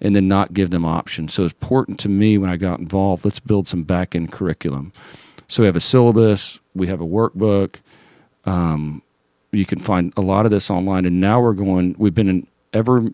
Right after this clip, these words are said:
every major country in America. And now we're gonna go into the church channel to some extent.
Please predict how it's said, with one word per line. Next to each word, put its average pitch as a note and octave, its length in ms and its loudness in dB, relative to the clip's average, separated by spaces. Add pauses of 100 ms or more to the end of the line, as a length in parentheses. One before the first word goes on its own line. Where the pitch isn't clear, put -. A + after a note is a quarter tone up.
(100)
every G#2+ 200 2
major G#2+ 240 0
country G2+ 380 -4
in G#2+ 60 0
America. D#2 560 -4 (720)
And G2 100 0
now G2+ 180 4
we're G2+ 180 0
gonna B2+ 280 2
go G#2 260 2
into F#2+ 120 0
the E2+ 100 -6
church - 440 -2
channel G2+ 260 -4
to E2 80 -4
some F#2 240 -4
extent. C#3 560 -2